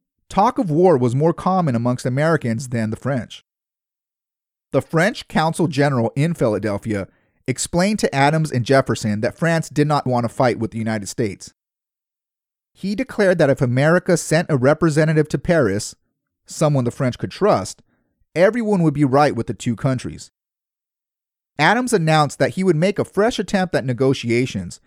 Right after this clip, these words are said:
but added that we must build our defenses, especially a navy. Adams thought that a naval power, next to the militia, is the natural defense of the United States.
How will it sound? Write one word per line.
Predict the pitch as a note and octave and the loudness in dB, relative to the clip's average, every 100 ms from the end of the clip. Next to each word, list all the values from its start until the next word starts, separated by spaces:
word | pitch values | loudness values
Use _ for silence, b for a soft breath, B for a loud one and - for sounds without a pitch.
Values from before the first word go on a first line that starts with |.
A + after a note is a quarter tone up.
| _ _ - | _ _ -2
but | E3+ | -2
added | E3+ G#3+ G#3+ | 2 2 4
that | D#3+ | 4
we | C#3+ | 4
must | C#3+ E3 C#3 C3+ | 4 2 0 0
build | D#3+ F3+ | 2 4
our | C#3 | 2
defenses, | A#2+ - C#3 C#3 G2 F2 - _ - | 0 -4 -4 -4 -8 -10 -16 _ -12
especially | - - F#3 - C#3 | -6 0 0 2 0
a | A2 | 0
navy. | A#2 C3 G2+ - _ _ _ _ _ _ _ _ _ _ _ _ _ - | 0 -2 -4 -10 _ _ _ _ _ _ _ _ _ _ _ _ _ 0
Adams | D#3+ G3 G#3 - | 4 4 2 0
thought | - D#3 A#2+ - | 2 2 2 0
that | C3 | 0
a | B2 | 0
naval | B2+ E3 E3+ | 0 0 0
power, | B2+ B2 G#2+ G2+ F#2 b b | 0 0 2 0 -4 b b
next | C#3 F3 - | -2 -2 -2
to | D3+ | -2
the | B2 | 0
militia, | A#2 C3 D3+ B2 G2+ - _ - | 0 2 0 0 -4 -4 _ -4
is | C#3 | -2
the | C3+ | 0
natural | C3 D3 E3 - | 0 0 0 -2
defense | D3+ - E3 A#2 | -2 0 -2 -2
of | A#2 | -6
the | A2+ | -6
United | A2+ A2+ A2 - | -4 -2 -4 -6
States. | - C#3 G2 - | -4 -2 -4 -12